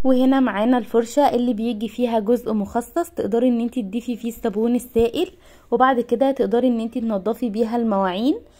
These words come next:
وغير كده تصميمها عملي جدًا ومش هتجرح ايديكي وانتي بتنضفي بيها المواعين، وبيجي معاها حامل تقدري ان انتي تنظميها عليه. ودلوقتي احنا شفنا مع بعض مجموعة متميزة جدًا من المنتجات والادوات الحديثة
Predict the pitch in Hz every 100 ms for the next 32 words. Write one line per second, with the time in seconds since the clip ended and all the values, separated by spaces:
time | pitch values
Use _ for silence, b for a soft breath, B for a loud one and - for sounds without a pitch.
0 | b b 247 254 247 - 240 269 269 208
1 | 233 240 247 220 208 240 220 185 220 214
2 | 302 311 262 254 240 208 214 226 247 -
3 | 190 202 233 240 226 226 226 202 208 185
4 | 214 240 208 233 240 202 190 190 294 508
5 | B B - - - - 262 254 294 285
6 | 302 240 247 254 247 247 262 320 392 392
7 | - 202 262 247 240 254 - 247 208 185
8 | 196 240 233 208 202 262 427 - _ _
9 | _ _ _ _ _ _ _ _ _ _
10 | _ _ _ _ - - - 277 285 262
11 | 262 - - 233 240 240 247 269 269 233
12 | 185 185 233 240 247 202 202 233 247 240
13 | 214 202 190 226 247 220 247 254 247 220
14 | 196 190 190 185 185 196 233 247 233 190
15 | 190 214 233 220 190 190 214 220 294